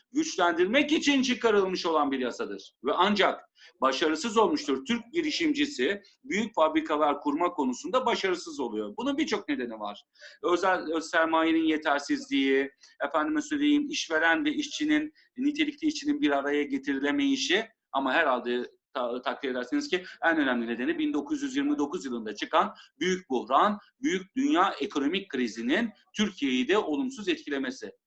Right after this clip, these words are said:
E peki bunun yerine özel sektör üretim yapamayınca, özel sektör fabrikalar kuramayınca bu ihtiyacı kim giderecek arkadaşlarım? Türkiye'de devletçilik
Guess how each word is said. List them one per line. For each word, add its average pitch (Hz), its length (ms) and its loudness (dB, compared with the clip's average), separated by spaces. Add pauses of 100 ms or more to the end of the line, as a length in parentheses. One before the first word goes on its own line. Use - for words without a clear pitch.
(220)
E 202 120 4
peki 247 300 -4
bunun 254 180 0
yerine 247 360 0
özel 240 260 2
sektör 226 540 -6
üretim 226 220 -2
yapamayınca, 208 680 0 (180)
özel 180 280 0
sektör 208 380 -2
fabrikalar 190 480 -2
kuramayınca 190 640 -2 (240)
bu 233 120 -2
ihtiyacı 196 520 -2
kim 294 260 4
giderecek 190 540 0
arkadaşlarım? 123 760 -6 (300)
Türkiye'de 160 500 0
devletçilik 139 680 0